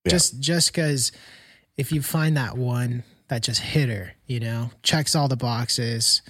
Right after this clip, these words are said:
Speaker 2: grows right, right T H C numbers, the taste,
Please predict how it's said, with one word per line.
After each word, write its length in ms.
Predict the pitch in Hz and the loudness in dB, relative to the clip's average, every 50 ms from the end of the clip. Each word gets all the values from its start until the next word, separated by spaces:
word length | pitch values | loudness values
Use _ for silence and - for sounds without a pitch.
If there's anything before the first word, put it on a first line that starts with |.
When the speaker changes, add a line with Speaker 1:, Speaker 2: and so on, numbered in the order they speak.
| - - - - _ _ _ | -20 -20 -20 -20 _ _ _
Speaker 2:
grows 340 | - - 143 139 139 135 127 | -2 0 2 2 2 2 2
right, 540 | 135 135 131 123 123 120 120 117 117 117 117 113 _ _ _ _ _ _ _ _ _ _ _ _ _ _ - | 0 0 0 0 0 -2 -2 -4 -4 -6 -6 -8 _ _ _ _ _ _ _ _ _ _ _ _ _ _ -4
right 240 | 143 147 139 131 123 | -2 0 0 0 0
T 180 | - - 143 | 0 0 0
H 160 | 131 120 - - | 2 2 2 2
C 200 | - 135 123 117 | 2 0 0 0
numbers, 460 | 117 117 117 117 117 117 117 110 - | 0 -2 -2 -2 -2 -2 -4 -4 -6
the 100 | - 117 | -6 -6
taste, 800 | - - - 143 135 127 127 123 120 120 - - - - - - | -4 -2 0 0 0 0 0 -2 -2 0 0 0 -2 -4 -8 -14